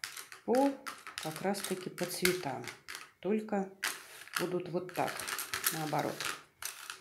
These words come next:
Вот. Начиная от самых светлых и заканчивая самыми тёмными оттеночками. А, итак, вот они получились у нас, сводчи с вами на новые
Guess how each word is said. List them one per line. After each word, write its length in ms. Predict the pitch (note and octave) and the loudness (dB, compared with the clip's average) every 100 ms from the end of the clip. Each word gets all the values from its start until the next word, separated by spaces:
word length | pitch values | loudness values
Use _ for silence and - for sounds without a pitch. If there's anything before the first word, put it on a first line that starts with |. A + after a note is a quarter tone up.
| - - - - - - - | -14 -14 -14 -6 -4 -4 -6
Вот. 240 | - - - - - - - - | -8 -6 -6 -12 -18 -10 -10 -4
Начиная 460 | D#3+ D#3+ F3 D#3+ C3+ | -2 0 2 4 2
от 80 | - | 2
самых 340 | D#3+ C#3+ C#3+ | 2 2 0
светлых 560 | - C#4+ F#4 D4+ A#3+ - - - - - | 4 8 8 8 2 2 -10 -6 -4 6
и 200 | E4+ F4+ | 8 8
заканчивая 680 | - F3 G#3+ A3 - D#3+ D#3 | 6 6 6 6 4 0 2
самыми 680 | - F#3 F#3 F#3 F3+ E3 - - _ _ _ _ _ - - | 4 6 8 8 8 4 -4 -12 _ _ _ _ _ -18 2
тёмными 720 | F3+ D3 C#3 C#3 C#3 C#3 - - | 6 6 4 2 0 -2 -6 -2
оттеночками. 1040 | D#3+ D#3+ - E4 D4 C4+ - G#3+ G3+ G3 - - - - - | 0 0 6 12 12 10 6 8 8 8 2 -10 -10 -10 0
А, 220 | D#3 D3+ D#3+ | 4 6 10
итак, 320 | G#3+ F4+ F4+ | 12 12 12
вот 220 | A3+ A3 | 10 12
они 160 | F#3+ F#3+ | 10 10
получились 580 | F3 F3+ F3+ E3+ D#3 | 8 4 6 6 6
у 60 | D#3 | 6
нас, 240 | D3+ D3 | 4 4
сводчи 400 | - A3+ F#4+ - | 6 10 10 10
с 160 | B3+ - | 2 6
вами 260 | A#3 G#3+ F#3 | 8 8 10
на 300 | F#3+ G#3+ G3+ | 12 12 12
новые 680 | G3+ G3+ F#3 D3 D#3 D3 | 12 12 10 8 6 6